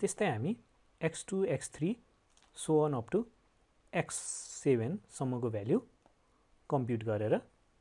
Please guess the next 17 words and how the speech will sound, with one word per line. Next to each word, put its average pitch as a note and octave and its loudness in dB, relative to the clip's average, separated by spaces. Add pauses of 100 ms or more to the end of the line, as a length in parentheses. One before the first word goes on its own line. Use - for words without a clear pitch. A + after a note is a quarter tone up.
(160)
यिनीहरूमा A#2+ -2 (1000)
पठाउन A#2 0
सक्छौँ। C3 -12 (3000)
That's C#3+ 0
all G3 4 (120)
in B2 0
this A#2 -2
lecture G#2+ -2
video। A2+ 2 (340)
अब B2+ 2
यसपछिको C3+ 0 (420)
नेक्स्ट D#3 -4
लेक्चर C3 2
भिडियोमा A2+ 0
हामी A#2+ 0 (680)
यो D3 2 (120)
टपिककै D3 2